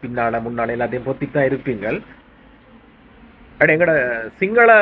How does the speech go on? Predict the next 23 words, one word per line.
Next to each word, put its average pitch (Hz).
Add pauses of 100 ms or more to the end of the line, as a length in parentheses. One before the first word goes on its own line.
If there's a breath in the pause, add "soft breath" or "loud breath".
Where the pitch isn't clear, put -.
(280)
பேரினவாதத்துக்குள்ள 180
எங்கட 151
தமிழர் 180
சமுதாயமடா 175
ஒரு 165 (100)
சிறுபான்மையா 180
தான் 165
இருக்கு 143
இலங்கைக்குள்ள. 117 (760)
ஆ, 156 (160)
எங்களுக்குள்ள 208
இருக்கிற 208
திறமைகள் 196
நாங்கள் 180 (140)
வெளியே 202
கொண்டுறதுக்கு 202 (1000)
ஒவ்வொரு 196
ஸ்டேஜை 208
தாண்டி 196
தாண்டி 190
போகணும் 196
நிறைய 180
விஷயங்களை. 165